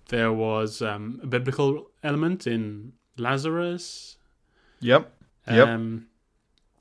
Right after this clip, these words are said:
Speaker 1: we ended up with another great T V show idea. It's a classic,
Speaker 2: Yes.
Speaker 1: classic Bud Pod correspondence.
Speaker 2: If we were Americans, we would just be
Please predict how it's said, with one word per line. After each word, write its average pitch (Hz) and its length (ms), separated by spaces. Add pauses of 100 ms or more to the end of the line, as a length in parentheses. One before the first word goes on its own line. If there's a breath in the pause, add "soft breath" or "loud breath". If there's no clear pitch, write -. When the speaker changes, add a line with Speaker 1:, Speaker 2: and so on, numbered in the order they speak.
(120)
Speaker 1:
we 139 100
ended 131 180
up 139 140
with 123 120
another 131 480
great 131 360
T 127 180
V 127 140
show 139 240
idea. 147 400 (920)
It's 131 140
a 139 40
classic, 175 260
Speaker 2:
Yes. - 440
Speaker 1:
classic 160 340
Bud 135 200
Pod 131 220
correspondence. 113 720 (720 soft breath)
Speaker 2:
If 165 160
we 302 160
were 269 180
Americans, 139 800
we 185 180
would 208 160
just - 220
be 120 340